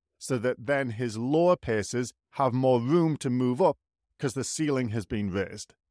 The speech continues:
And now we're gonna need to repeat that twenty-minute test to calibrate Bill's zones every three months or so. Like, you can do it more often than that, but if you're thinking, "I just wanna make it simple,"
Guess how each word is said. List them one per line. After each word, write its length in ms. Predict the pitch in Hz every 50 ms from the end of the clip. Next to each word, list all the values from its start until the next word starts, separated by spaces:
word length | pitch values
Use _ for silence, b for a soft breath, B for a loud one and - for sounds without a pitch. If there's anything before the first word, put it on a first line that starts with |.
| _ _
And 140 | - 143 143
now 160 | 143 135 135
we're 100 | 139 143
gonna 220 | 139 147 175 180 180
need 220 | 175 180 170 -
to 280 | - 175 160 143 135 - -
repeat 480 | 131 113 107 - - - 233 240 196 -
that 240 | 131 117 107 -
twenty-minute 540 | - - 127 110 104 101 95 87 92 - -
test 440 | - - 92 85 127 - - - - _ _ _ _
to 100 | - 135
calibrate 800 | - - - - 175 180 180 185 185 147 170 170 160 156 - _
Bill's 320 | 139 135 131 127 117 95
zones 500 | 95 107 127 120 101 90 90 104 123 - - _ _ _ _ _ _
every 600 | 160 185 185 175 196 214 226 220 220 220 220 208
three 320 | - - - 170 170 165 160
months 340 | 143 135 113 101 - -
or 120 | 110 95 92
so. 200 | - - 113 90
Like, 240 | 92 110 127 123 -
you 120 | 185 175
can 120 | - 185
do 160 | 180 190 202 202
it 80 | 180
more 220 | 165 165 160 156 151
often 280 | 139 - - 135 120
than 160 | 110 104 95
that, 220 | 95 92 82 92 - _
but 180 | 117 113 120
if 140 | 147 131 -
you're 120 | 185 180
thinking, 480 | 160 - 165 156 135 - 156 147 139 135
"I 100 | 135 127
just 200 | 104 135 120 -
wanna 160 | 143 135 127
make 240 | 120 123 127 117 -
it 100 | 123 -
simple," 520 | - - 143 127 107 - 92 92 101 104